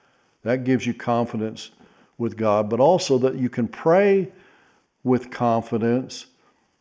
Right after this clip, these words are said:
in other promises from the Word related to the temporal areas of your life. So what, what's he saying here? First of all, if you're gonna be effective in your prayer life regarding temporal things, circumstances,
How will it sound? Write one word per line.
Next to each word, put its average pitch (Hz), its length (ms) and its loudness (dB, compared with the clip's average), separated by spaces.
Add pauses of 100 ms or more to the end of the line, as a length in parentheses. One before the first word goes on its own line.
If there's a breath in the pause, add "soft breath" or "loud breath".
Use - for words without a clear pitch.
(240)
in 123 300 2
other 160 280 4
promises 165 760 2
from 117 240 0
the 113 60 0
Word 113 440 2
related 131 540 2
to 135 80 0
the 135 140 -2
temporal 135 600 -2
areas 107 420 -4
of 92 120 -8
your 98 140 -6
life. 92 280 -6 (520 soft breath)
So 131 160 -2
what, 151 420 2
what's 160 240 0
he 175 80 0
saying 165 340 2
here? 131 160 4
First 190 360 2
of 139 80 -2
all, 139 360 0 (400 soft breath)
if 135 180 2
you're 196 120 4
gonna 202 160 4
be 151 140 4
effective 147 500 0
in 127 80 4
your 120 100 2
prayer 151 380 2
life 113 500 0 (640 soft breath)
regarding 123 500 4
temporal 139 580 2
things, 123 580 4
circumstances, 123 1160 0